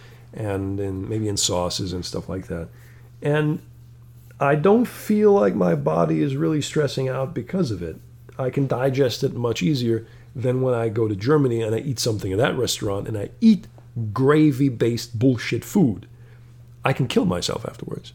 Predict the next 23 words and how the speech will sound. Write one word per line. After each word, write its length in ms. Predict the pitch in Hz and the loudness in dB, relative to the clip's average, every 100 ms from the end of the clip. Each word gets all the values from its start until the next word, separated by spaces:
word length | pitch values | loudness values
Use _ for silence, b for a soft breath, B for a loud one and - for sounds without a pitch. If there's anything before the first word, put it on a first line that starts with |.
| - | -4
I 100 | 147 | -2
get 220 | 151 156 | 2 2
so 260 | - - 285 | 2 -2 0
much 280 | 233 - - | 0 -2 -4
stomach 440 | - 175 165 117 | 0 4 4 2
ache 300 | - - - b b b b b b - | -6 -12 -14 b b b b b b -6
and, 300 | 120 120 123 | -2 -2 -2
and, 260 | 123 120 | -4 -4
and 240 | - 117 117 | -4 -4 0
nausea 520 | 139 170 113 98 90 | 4 4 2 0 -2
that 200 | 107 - | -2 -2
I 60 | 117 | -2
really 340 | 110 135 131 | 0 0 2
don't, 280 | 113 117 - - - - - - - - | 0 -2 -4 -16 -16 -14 -14 -18 -20 -14
I, 180 | - 131 | -8 -6
I 100 | 135 | -2
never 280 | 135 143 156 | 4 6 6
want 200 | 147 139 | 6 4
to 80 | 151 | 0
eat 60 | 123 | -2
that 160 | 147 | -4
stuff 200 | - 131 | -4 -4
again. 280 | 123 110 | -2 -4